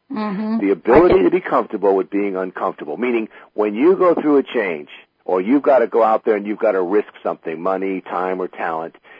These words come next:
Speaker 2: if you will, or you've gotta leverage something, or work extra hard, or spend more time doing it, or go get more education, it's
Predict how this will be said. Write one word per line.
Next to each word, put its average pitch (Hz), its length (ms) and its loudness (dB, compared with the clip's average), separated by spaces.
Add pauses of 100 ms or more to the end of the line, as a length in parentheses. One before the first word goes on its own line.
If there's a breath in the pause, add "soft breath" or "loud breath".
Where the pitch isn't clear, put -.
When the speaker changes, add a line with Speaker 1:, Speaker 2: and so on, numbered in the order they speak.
Speaker 2:
if 92 180 -10
you 87 140 -4
will, 85 440 -6
or 85 180 -8
you've 82 180 -14
gotta 95 180 -8
leverage 92 480 -2
something, 82 320 -10
or 80 80 -10
work 92 300 -2
extra 92 320 -6
hard, 85 380 -2
or 76 140 -10
spend 101 220 -4
more 98 180 0
time 87 320 -8
doing 87 300 -6
it, 82 100 -8
or 78 80 -10
go 117 220 2
get 98 180 -2
more 101 160 0
education, 87 560 -8 (280 soft breath)
it's 185 100 0